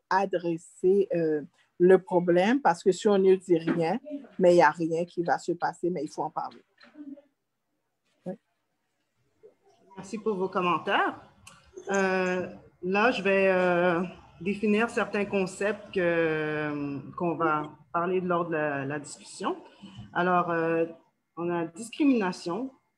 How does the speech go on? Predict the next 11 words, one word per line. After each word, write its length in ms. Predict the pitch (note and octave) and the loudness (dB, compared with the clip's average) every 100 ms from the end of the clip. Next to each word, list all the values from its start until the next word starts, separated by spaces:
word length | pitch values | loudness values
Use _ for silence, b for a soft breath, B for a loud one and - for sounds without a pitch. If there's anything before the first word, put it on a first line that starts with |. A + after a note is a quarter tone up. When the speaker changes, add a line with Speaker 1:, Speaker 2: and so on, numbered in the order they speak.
| _ | _
Speaker 2:
c'est 380 | _ - D#3+ D#3 | _ -10 -8 -8
un 100 | F3 | -8
traitement 460 | F3+ A#3 A#3 A#3+ B3 | -4 -4 -2 -2 -2
injuste 640 | A3+ G#3+ F3 G#3+ A#3+ - - _ _ _ _ _ _ _ | -2 -4 -2 -4 -6 -14 -20 _ _ _ _ _ _ _
orchestré 720 | G3 G3 G#3+ G#3 - - B3 | -10 -6 -4 -4 -8 -6 -6
sur 320 | C4 - G#3+ F#3+ | -4 -6 -6 -2
la 160 | F3 | -2
base 400 | E3+ F#3 G#3 G#3 | 0 0 0 0
de 100 | F3+ | -2
la 180 | E3 D#3+ | 0 0
race 500 | D#3+ F3+ G#3 - | 2 0 0 -8